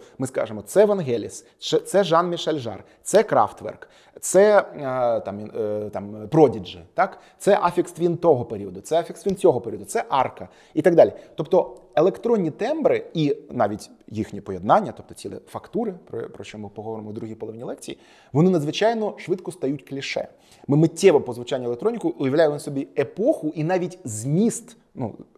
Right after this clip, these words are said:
в лапках, зміст цієї музики. Тобто ми не просто говоримо, "Це музика такого часу", ми можемо навіть сказати,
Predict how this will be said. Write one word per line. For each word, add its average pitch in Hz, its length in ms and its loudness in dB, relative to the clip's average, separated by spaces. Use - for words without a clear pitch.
в 104 100 -12
лапках, - 320 -6
зміст 190 360 -4
цієї 165 160 -4
музики. 110 300 -8
Тобто 156 180 0
ми 160 100 2
не 180 80 4
просто 262 320 2
говоримо, 147 420 2
"Це 180 160 0
музика 160 360 -2
такого 143 280 -10
часу", 107 280 -4
ми 127 100 -2
можемо 165 400 0
навіть 165 220 -2
сказати, 175 380 -4